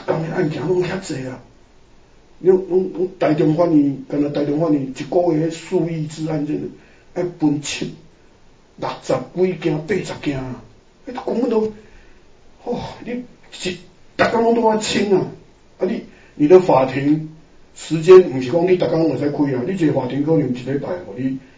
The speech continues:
三个上下午或四个上下午，然后你还要阅卷，还要写判决。我第一届台湾查某囝拍一个就是，你写判决的时阵，伊拄拄哭，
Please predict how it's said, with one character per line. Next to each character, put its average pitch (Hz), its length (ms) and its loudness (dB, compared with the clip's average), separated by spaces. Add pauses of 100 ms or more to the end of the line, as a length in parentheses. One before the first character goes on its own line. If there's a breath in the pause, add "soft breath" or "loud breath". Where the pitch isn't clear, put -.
(140)
三 151 320 4
个 131 120 -4
上 131 260 -4
下 123 220 -4
午 - 160 -12 (480)
或 156 100 -2
四 151 260 -4
个 123 120 -4
上 127 240 -4
下 123 140 -4
午， - 220 -10 (340 soft breath)
然 185 120 0
后 214 60 0
你 143 80 -2
还 151 120 -6
要 185 100 0
阅 180 300 8
卷， - 320 2 (440 soft breath)
还 185 120 -10
要 208 100 -4
写 - 240 0
判 185 280 -2
决。 123 260 -6 (1120)
我 170 200 -2
第 143 100 -2
一 151 80 4
届 165 320 4 (120)
台 - 80 -8
湾 151 160 0
查 139 100 -2
某 147 140 -2
囝 147 140 -2 (160)
拍 123 220 0
一 101 40 -10 (100)
个 107 60 -14
就 104 120 -14
是， 95 140 -18 (240)
你 151 120 -2
写 147 140 -4
判 139 120 -4
决 123 260 -6
的 107 40 -10
时 101 140 -14
阵， 95 140 -12 (280 loud breath)
伊 - 60 -18
拄 151 100 -4
拄 135 120 -8
哭， 123 360 -10